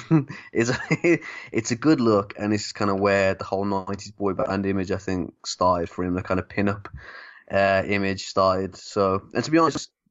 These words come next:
what filmography this man has as he's, as he ends a decade with possibly a couple of two greatest things on his C V, uh, Gordon Chan's Beast Cops in ninety-eight and Johnny To's The Mission the following year.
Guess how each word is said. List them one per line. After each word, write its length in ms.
what 200
filmography 600
this 120
man 200
has 280
as 140
he's, 320
as 120
he 100
ends 220
a 40
decade 440
with 240
possibly 360
a 40
couple 260
of 80
two 380
greatest 340
things 180
on 80
his 120
C 220
V, 280
uh, 360
Gordon 280
Chan's 300
Beast 320
Cops 560
in 100
ninety-eight 640
and 220
Johnny 220
To's 340
The 120
Mission 540
the 120
following 560
year. 340